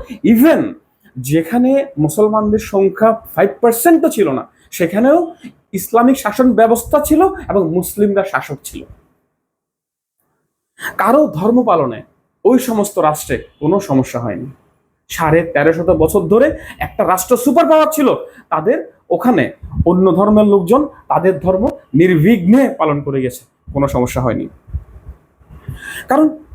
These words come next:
ধর্ম আর মতাদর্শ একেবারে ভিন্ন জিনিস।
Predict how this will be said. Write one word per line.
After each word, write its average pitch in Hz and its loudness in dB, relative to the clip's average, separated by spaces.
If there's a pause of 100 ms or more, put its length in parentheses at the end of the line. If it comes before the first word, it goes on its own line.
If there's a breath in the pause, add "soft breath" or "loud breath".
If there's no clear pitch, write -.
(220)
ধর্ম 262 2 (180)
আর 214 0
মতাদর্শ 160 0 (220)
একেবারে 247 2 (120)
ভিন্ন 262 4
জিনিস। 117 -6